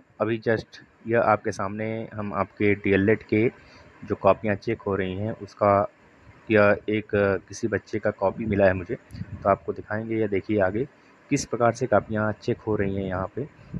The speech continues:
और यह एक कॉपी हमारे पास है, अभी फ़िलहाल में हम यहीं पे हैं और ये कॉपियाँ ऐसे ही चेक होती हैं। आगे देखिए, यह बच्चा कौन है, कौन नहीं है, इसका नाम तो मैं उजागर नहीं करूँगा, लेकिन कॉपियाँ आप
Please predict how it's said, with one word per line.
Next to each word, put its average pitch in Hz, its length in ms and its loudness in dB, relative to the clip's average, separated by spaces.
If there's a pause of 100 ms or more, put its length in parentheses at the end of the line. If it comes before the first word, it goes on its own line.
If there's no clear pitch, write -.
(120)
और 95 360 2
यह 110 380 4
एक 101 160 -4
कॉपी 107 580 -2
हमारे 98 240 2
पास 101 340 0
है, 113 260 -8
अभी 98 160 -6
फ़िलहाल 98 320 2
में 101 440 -8 (280)
हम 104 240 -4
यहीं 104 200 -6
पे 107 120 -6
हैं 110 220 -8 (480)
और 92 260 4
ये 104 100 2
कॉपियाँ 104 480 -2
ऐसे 101 220 2
ही 104 80 -2
चेक 92 280 -2
होती 92 220 -6
हैं। 82 280 -6
आगे 104 220 2
देखिए, 107 340 -6 (540)
यह 110 80 6
बच्चा 113 440 2 (340)
कौन 110 260 -6
है, 113 240 -6
कौन 107 280 -6
नहीं 113 220 -4
है, 113 120 -4
इसका 107 220 -6
नाम 104 240 -2
तो 110 120 -2
मैं 104 120 2
उजागर 98 360 2
नहीं 104 140 -4
करूँगा, 104 340 -4
लेकिन 107 220 -8
कॉपियाँ 107 520 -2
आप 101 140 -2